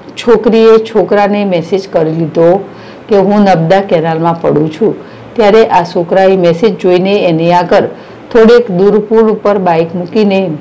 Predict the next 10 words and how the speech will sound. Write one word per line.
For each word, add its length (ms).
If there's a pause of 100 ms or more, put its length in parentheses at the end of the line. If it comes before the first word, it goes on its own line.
(540)
છોકરાએ 400
પણ 260
નર્મદા 360
કેનાલમાં 640
કૂદકો 380
મારીને 460
આપઘાત 540
કરી 180
લીધો 320
હતો. 220